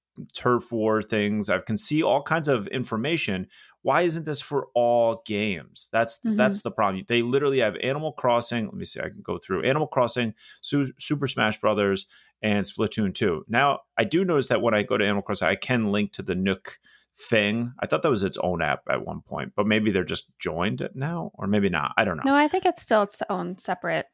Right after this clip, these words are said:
Speaker 2: app.
Speaker 1: Well, I can
Speaker 2: I just
Speaker 1: open
Speaker 2: never
Speaker 1: it up.
Speaker 2: used it. Yeah.
Speaker 1: Yeah, so I can go into Nook Link and I can do the stuff there. I guess I can buy stuff through here now,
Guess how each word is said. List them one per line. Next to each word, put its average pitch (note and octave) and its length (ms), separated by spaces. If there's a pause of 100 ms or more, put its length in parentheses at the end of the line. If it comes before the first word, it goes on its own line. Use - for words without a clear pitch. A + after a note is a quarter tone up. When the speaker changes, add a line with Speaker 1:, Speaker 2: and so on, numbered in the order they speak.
(160)
Speaker 2:
app. E3+ 200 (300)
Speaker 1:
Well, C#3+ 160
I D3+ 220
can G3 140
Speaker 2:
I A#3 60
just F3 140
Speaker 1:
open C4+ 120
Speaker 2:
never F#3+ 80
Speaker 1:
it - 40
up. F3 120
Speaker 2:
used E3 180
it. D#3+ 220 (160)
Yeah. E3+ 280
Speaker 1:
Yeah, C3 200
so - 180
I C#3+ 60
can F3 160
go D3+ 160
into C3 180
Nook G#2+ 260
Link G2+ 240
and A2 80
I B2 60
can B2+ 140
do A#2 160
the G#2 80
stuff G2 280
there. G2 160
I G2 120
guess D#3 240
I E3 80
can A#2+ 240
buy F#2 220
stuff F2 260
through F#2 180
here D#2+ 160
now, D2+ 260